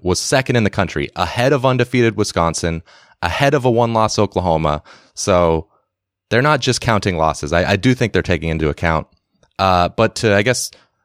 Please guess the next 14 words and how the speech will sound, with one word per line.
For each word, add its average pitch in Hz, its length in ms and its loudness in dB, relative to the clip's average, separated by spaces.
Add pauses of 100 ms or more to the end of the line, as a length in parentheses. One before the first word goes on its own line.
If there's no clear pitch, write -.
(400)
more 110 140 2
squarely 101 640 2
address 92 440 -2
the - 80 -6
question, 82 680 -2 (320)
I 160 100 0
think 233 240 0
the 160 80 2
whole 131 240 2
eight 113 160 2
or 113 80 2
nine 104 240 2
conference 98 560 -2 (320)
schedule 92 680 0